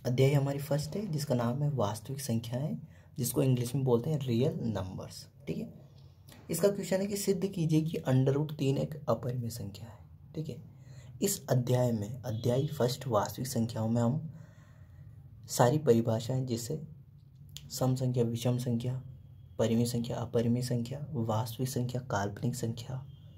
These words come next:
भाज्य संख्या, अभाज्य संख्या, प्राकृत संख्या, पूर्ण संख्या, पूर्णांक संख्या, इन सभी के बारे में अच्छे से पढ़ चुके हैं। यदि आपने उन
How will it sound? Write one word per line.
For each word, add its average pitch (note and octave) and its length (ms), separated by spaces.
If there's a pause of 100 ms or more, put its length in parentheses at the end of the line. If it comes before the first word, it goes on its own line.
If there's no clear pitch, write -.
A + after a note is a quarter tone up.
(500)
भाज्य A2+ 360
संख्या, A2 380
अभाज्य G#2 480
संख्या, A2+ 360 (200)
प्राकृत A2 420
संख्या, A2 400
पूर्ण A#2 320
संख्या, A#2 380
पूर्णांक A2+ 420
संख्या, - 360 (680)
इन D#3 120
सभी C3 280
के C3+ 80
बारे A#2+ 180
में B2+ 120
अच्छे - 180
से A#2+ 120
पढ़ G#2 220
चुके - 240
हैं। - 140 (520)
यदि A#2 160
आपने C3 240 (320)
उन B2+ 160